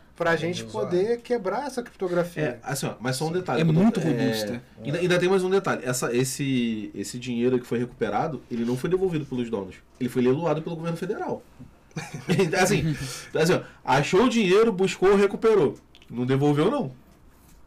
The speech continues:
Speaker 3: Ele foi leiloado.
Speaker 1: E há, e há a possibilidade de saber quem é, <laughs> né? Porque é
Speaker 2: Sim.
Speaker 1: totalmente auditável.
Speaker 3: É,
Speaker 1: A gente
Speaker 3: mas
Speaker 1: tem o registro de tudo.
Speaker 3: Eu só digo assim, pra se preocupar
Speaker 1: Mas
Speaker 3: muito com, com,
Speaker 1: com a
Speaker 3: com a
Speaker 1: segurança.
Speaker 3: segurança.
Speaker 4: Com a segurança.
Speaker 1: Tá certo.
Speaker 2: Não,
Speaker 1: E,
Speaker 2: tem que ter.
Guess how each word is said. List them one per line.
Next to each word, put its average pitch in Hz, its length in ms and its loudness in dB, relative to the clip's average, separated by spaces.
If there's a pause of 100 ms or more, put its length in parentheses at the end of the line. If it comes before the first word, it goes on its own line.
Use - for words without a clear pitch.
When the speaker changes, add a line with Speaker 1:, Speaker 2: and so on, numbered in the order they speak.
(120)
Speaker 3:
Ele 110 100 -4
foi 131 160 0
leiloado. 151 640 2
Speaker 1:
E 143 100 -2
há, 180 260 2
e 170 120 0
há 170 100 2
a 185 40 -2
possibilidade 185 560 -4
de - 60 -12
saber 180 240 -8
quem 226 140 -16
é, 160 120 -14 (160)
<laughs> - 160 -12
né? 180 140 0
Porque 160 180 -4
é 147 140 0
Speaker 2:
Sim. - 100 -10
Speaker 1:
totalmente 185 500 -4
auditável. 202 600 -6
Speaker 3:
É, 160 180 0
Speaker 1:
A 151 40 0 (100)
gente 101 80 -4
Speaker 3:
mas - 100 -4
Speaker 1:
tem 208 140 0
o - 20 -4
registro 196 340 -4
de - 20 -8
tudo. 131 260 -10 (160)
Speaker 3:
Eu 123 120 0
só 147 120 -2
digo 151 160 0
assim, 190 180 -2
pra 123 160 -2
se 127 80 -8
preocupar 139 300 -4 (120)
Speaker 1:
Mas - 80 -4
Speaker 3:
muito 156 340 -2
com, 185 180 -12
com, - 40 -18
Speaker 1:
com 165 140 -12
a - 40 -6
Speaker 3:
com 156 80 -4
a - 20 -6
Speaker 1:
segurança. 160 420 -2
Speaker 3:
segurança. 160 280 -4
Speaker 4:
Com 135 60 -2
a 127 40 -4
segurança. 131 380 -8
Speaker 1:
Tá 202 100 -2
certo. 220 420 -2
Speaker 2:
Não, 165 360 -2
Speaker 1:
E, 165 140 0
Speaker 2:
tem 104 140 -12
que - 80 -20
ter. 113 220 -16